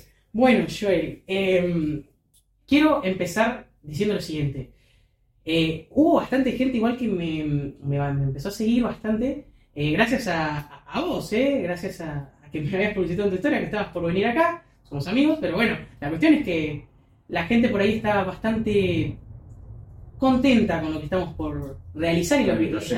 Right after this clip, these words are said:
Speaker 2: proyecto.
Speaker 1: gran aventura que estamos por vivir. Comentarte lo siguiente, en el punto Varelo subí hace poquito, como dije ayer, la historia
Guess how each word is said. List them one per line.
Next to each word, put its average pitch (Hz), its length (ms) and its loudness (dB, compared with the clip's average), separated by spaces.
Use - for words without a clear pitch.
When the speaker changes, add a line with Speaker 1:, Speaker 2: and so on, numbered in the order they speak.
Speaker 2:
proyecto. - 80 -6
Speaker 1:
gran 196 280 0
aventura 151 540 0
que 139 60 0
estamos 135 280 -4
por 143 140 0
vivir. 131 300 -2
Comentarte 320 500 8
lo 262 80 4
siguiente, 185 720 0
en 190 560 0
el 320 380 2
punto 226 400 4
Varelo 208 600 0
subí 226 460 4
hace - 180 -4
poquito, 202 580 -2
como 156 220 -4
dije 165 380 -2
ayer, 175 360 0
la 147 140 0
historia 143 520 -2